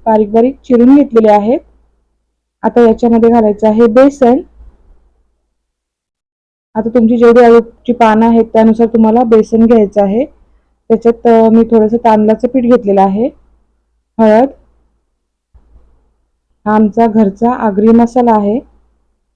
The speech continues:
इथे मी दोन चमचे आगरी मसाला घेतलेला आहे,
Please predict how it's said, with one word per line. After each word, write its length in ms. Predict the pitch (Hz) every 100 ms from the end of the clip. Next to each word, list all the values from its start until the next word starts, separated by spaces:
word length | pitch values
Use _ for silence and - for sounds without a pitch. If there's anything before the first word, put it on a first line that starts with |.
| _ _ _
इथे 200 | 214 202
मी 100 | 226
दोन 260 | 226 220 220
चमचे 340 | 220 233 220
आगरी 240 | 233 196 208
मसाला 360 | 220 220 240
घेतलेला 380 | 247 240 208 202
आहे, 240 | 202 214